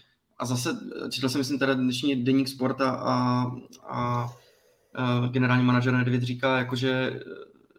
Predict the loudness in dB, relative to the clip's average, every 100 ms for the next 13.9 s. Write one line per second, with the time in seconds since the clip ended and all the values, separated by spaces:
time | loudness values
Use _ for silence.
0 | _ -20 -8 -4 -2 -2 0 2 4 2
1 | 0 -2 2 2 2 2 2 2 2 2
2 | 0 0 0 -2 -8 -4 0 2 4 4
3 | 4 2 2 2 2 0 2 0 -2 0
4 | 0 0 2 0 2 0 0 0 0 2
5 | 2 2 2 2 2 0 2 2 4 2
6 | 2 -2 0 0 0 -2 -2 -2 -4 -6
7 | -6 -4 -4 -4 -2 0 2 2 2 -2
8 | -4 -4 -2 -2 -6 _ _ -2 2 4
9 | 6 6 6 4 2 2 2 2 0 -2
10 | -10 _ _ _ -4 0 0 0 0 2
11 | 2 2 0 -2 -2 0 0 -2 -8 _
12 | _ _ _ _ -20 -16 -10 -4 0 2
13 | 4 4 6 4 2 0 0 -2 -10